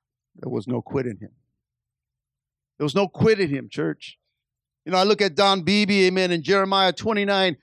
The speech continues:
uh, verse nine, it reminds me of this, amen. He said, "You know what? I will not make a mention of him or nor speak any more of his name," amen. "But his word is in the, my heart and it's burning like a fire that's shut up in my bones. I, I was weary,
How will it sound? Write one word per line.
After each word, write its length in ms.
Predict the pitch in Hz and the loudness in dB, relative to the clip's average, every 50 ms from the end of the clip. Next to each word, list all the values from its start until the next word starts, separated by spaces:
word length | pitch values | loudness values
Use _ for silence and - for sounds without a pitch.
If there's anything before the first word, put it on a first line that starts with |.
| _ _ _ _ _ - - | _ _ _ _ _ -6 -4
uh, 200 | 165 165 160 151 | -2 -2 0 0
verse 360 | 147 196 202 170 - - - | 2 2 2 2 0 -4 -4
nine, 340 | 165 190 196 202 208 202 190 | -4 -2 0 2 2 2 2
it 60 | 175 | 0
reminds 440 | 170 175 175 190 196 202 208 180 170 | -2 -2 -2 0 0 0 -2 -2 -2
me 100 | 202 190 | -4 -4
of 260 | 170 147 165 185 175 | -4 -4 -6 -6 -2
this, 300 | 185 220 214 190 - 180 | 0 2 2 2 0 0
amen. 220 | 185 190 190 180 | -2 0 -2 -2
He 100 | 180 180 | -2 -2
said, 220 | 170 - 196 190 185 | -4 -2 -2 -2 -2
"You 80 | 190 | -2
know 100 | 196 190 | -2 0
what? 240 | 190 196 196 185 - - - - | 0 0 0 0 -2 -4 -4 0
I 100 | 180 196 | 2 2
will 100 | 202 190 | 2 2
not 220 | 185 208 214 208 | 2 0 0 0
make 260 | 196 208 220 214 214 | 0 2 2 2 2
a 80 | 196 190 | 2 -2
mention 460 | 185 190 208 226 226 - - 226 214 | -2 -2 -2 -4 -2 -2 -2 -2 -2
of 120 | 196 180 156 | -2 0 0
him 160 | 185 190 190 | 0 0 0
or 80 | 190 | -2
nor 160 | 190 196 190 185 | 0 0 0 0
speak 360 | - - - 226 214 175 - | 0 -2 -2 -2 -2 0 0
any 300 | 202 208 226 220 190 - - - _ | 0 0 0 0 -2 -2 -6 -12 _
more 240 | - 202 214 226 220 | -2 0 2 4 4
of 100 | 214 180 | 2 2
his 260 | 156 180 180 151 139 | 2 0 0 -2 -4
name," 340 | 156 185 214 226 226 226 214 208 | -2 -2 0 0 0 0 0 0
amen. 280 | 202 202 196 196 185 - - - | 0 0 0 -2 -2 -4 -6 -4
"But 120 | - 202 202 | -2 0 2
his 180 | 233 220 165 | 2 0 0
word 560 | 185 185 233 262 277 285 269 240 214 190 190 - - - - | 2 4 6 8 8 10 8 8 6 4 2 0 -2 -4 -6
is 160 | 202 196 160 | -4 -2 -2
in 120 | 226 226 | 0 0
the, 120 | 220 214 175 - - - | 0 0 -2 -4 -6 -2
my 220 | 196 214 220 208 | 0 2 2 2
heart 460 | 165 139 - - 247 269 262 240 240 - _ - | 2 0 0 2 4 4 4 4 2 -2 _ -8
and 80 | - 202 | -4 -2
it's 140 | 208 175 151 | -2 -2 -2
burning 420 | 131 131 226 262 269 262 262 254 | 0 2 4 4 4 4 4 4
like 160 | 247 226 202 | 2 2 2
a 80 | 214 202 | 2 0
fire 440 | - - - 262 262 254 254 254 233 | -2 -2 0 2 4 4 4 4 4
that's 160 | 220 208 - | 2 0 0
shut 340 | - - - - 254 285 - | 0 0 2 2 2 2 0
up 160 | 247 - - | 0 0 0
in 120 | 247 240 | 0 2
my 180 | 226 220 214 214 | 2 4 2 2
bones. 500 | 185 175 233 247 262 254 247 233 214 202 | 2 2 4 4 6 4 4 2 2 2
I, 120 | 196 185 - - - - | 2 2 0 -2 -8 -2
I 160 | - 208 226 240 | 2 2 4 4
was 260 | 240 226 220 185 175 | 4 4 2 2 0
weary, 400 | 170 196 247 269 285 269 254 | -2 0 2 4 6 6 4